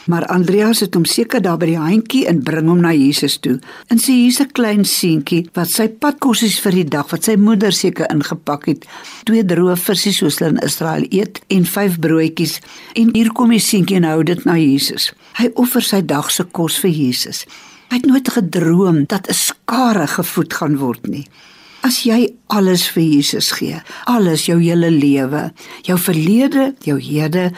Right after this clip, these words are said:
jou toekoms, jou liggaam, jou siel en jou gees, as jy dit vir Jesus gee, kan hy 'n skare bereik. As hy daai klein seentjie kon gebruik, kan hy jou ook gebruik. Al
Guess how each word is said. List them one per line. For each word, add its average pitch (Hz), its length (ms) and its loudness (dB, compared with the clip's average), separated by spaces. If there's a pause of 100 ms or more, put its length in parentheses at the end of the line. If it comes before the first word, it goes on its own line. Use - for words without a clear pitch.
(140)
jou 165 280 0
toekoms, 185 640 -2 (260)
jou 156 100 -2
liggaam, 247 800 2
jou 160 180 -2
siel - 480 0
en 247 200 2
jou 240 200 4
gees, 151 540 -2 (380)
as - 140 -4
jy 151 120 -4 (100)
dit 269 200 0
vir 262 160 2
Jesus 233 460 2
gee, 139 340 -2 (380)
kan 165 180 0
hy 156 160 -2
'n 165 60 -4
skare 147 680 -2
bereik. 147 600 -6 (260)
As 156 100 -8
hy 165 100 -2
daai 185 300 0
klein 214 260 2
seentjie 240 440 0
kon 170 240 -2
gebruik, 143 520 -6 (140)
kan 175 160 2
hy 160 120 2
jou 143 480 0
ook 135 140 -6
gebruik. 123 420 -4 (480)
Al 185 80 0